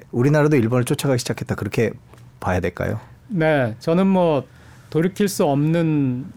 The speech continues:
Speaker 2: 어, 상황이 왔다, 이렇게 생각을 합니다. 그 고령화로 가면서 그, 어, 일본에 살다 보니까 더 그런 걸 막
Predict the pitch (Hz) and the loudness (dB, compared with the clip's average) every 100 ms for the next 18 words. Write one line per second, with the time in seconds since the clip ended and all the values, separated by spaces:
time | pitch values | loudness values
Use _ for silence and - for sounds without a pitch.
0 | - 135 120 120 117 170 175 175 135 117 | -8 -6 -4 -4 -4 0 2 2 2 -2
1 | - 139 123 117 131 127 139 135 156 156 | -4 -2 0 -2 -4 -4 -4 0 0 0
2 | 151 156 156 135 110 113 - - - 123 | 0 0 -2 -4 -6 -6 -10 -10 -4 -2
3 | 120 - 139 156 170 180 147 160 147 143 | -2 0 2 4 4 2 2 2 2 2
4 | 135 131 135 127 120 113 117 - - - | 2 0 0 0 0 -2 -6 -12 -20 -20
5 | - - - - 139 139 127 120 180 - | -20 -18 -8 0 2 2 0 -2 -2 -6
6 | - - - - - - 170 160 156 147 | -16 -14 -14 -14 -16 -6 0 4 4 2
7 | - - - - - - - - - - | -4 -20 -20 -20 -20 -20 -20 -20 -20 -6
8 | 156 147 143 139 - 175 196 220 214 208 | 0 2 2 0 0 2 6 6 6 4
9 | 208 214 214 180 143 - 151 151 123 110 | 4 4 4 4 2 0 2 2 0 -2
10 | - - - 151 190 220 190 - - - | -8 -8 0 4 6 6 4 0 -8 -14
11 | - - - 160 165 165 147 123 | -14 -8 -2 2 4 4 2 0